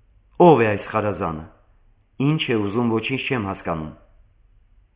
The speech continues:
Վիկտորիան նայեց թերթի ճակատին, կարծես ուզում էր ստուգել, թե իրոք առավոտ լրագիրն է։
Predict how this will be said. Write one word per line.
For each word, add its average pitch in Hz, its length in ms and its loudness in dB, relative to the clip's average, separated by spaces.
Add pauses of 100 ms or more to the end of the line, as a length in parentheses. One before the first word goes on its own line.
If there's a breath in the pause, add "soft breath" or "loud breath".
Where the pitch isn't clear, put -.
(380)
Վիկտորիան 143 480 0
նայեց 131 240 -2
թերթի 120 320 -6
ճակատին, 113 440 -4 (520 loud breath)
կարծես 117 400 0
ուզում 107 300 -6
էր 104 80 -6
ստուգել, 101 420 -4
թե 107 100 -4 (460 loud breath)
իրոք 117 340 -2
առավոտ 180 300 0
լրագիրն 90 560 -2
է։ 87 40 -16